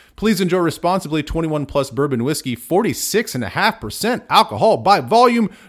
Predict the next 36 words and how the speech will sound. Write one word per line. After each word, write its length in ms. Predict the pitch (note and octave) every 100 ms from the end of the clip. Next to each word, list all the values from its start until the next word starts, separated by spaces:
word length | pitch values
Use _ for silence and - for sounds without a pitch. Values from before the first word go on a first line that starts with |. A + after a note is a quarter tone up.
| _
produced 420 | E3 G#3 - - C#3
and 160 | A2+
bottled 300 | F#3+ E3+ B2
by 120 | A#2 -
Ed 180 | C3+ A#2+
Phillips 320 | B2+ A#2+ -
and 100 | G#2
Sons 280 | - G#2+ -
Company, 480 | D#3+ D#3 E3 D3+ - _ _
Princeton, 600 | - G3 - F#2+ E2 D#2+
Minnesota. 600 | F2 F2+ - E2+ - - _ _ _ _ -
Well, 160 | C3
how 260 | G#2 C#3 G3+
about 380 | F3+ F#3+ G#3+ -
this? 260 | D3 A2
We 140 | B2+ C3
added 280 | C3 B2+ A#2
yet 240 | D3+ A3
another 320 | D3+ C#3 D#3 F#3
supporter 520 | - - D#3+ D#3 D#3+
to 300 | - C#3+ C3+
our 180 | C3 C3
team. 500 | - C3 A#2 G2+ G#2+
This 200 | C3+ -
episode 420 | F3 F3+ - F3
is 120 | D3+ -
also 440 | D3+ F3+ - G3+
brought 340 | C#3 C#3+ D3 -
to 120 | D#3+
you 140 | D3
by 160 | B2+ C3
my 180 | B2 A#2
good 260 | E3+ F3+
friend 320 | - D3+ C#3+
Pat 300 | - B2 B2
Kelly 460 | - B2+ A2 G#2+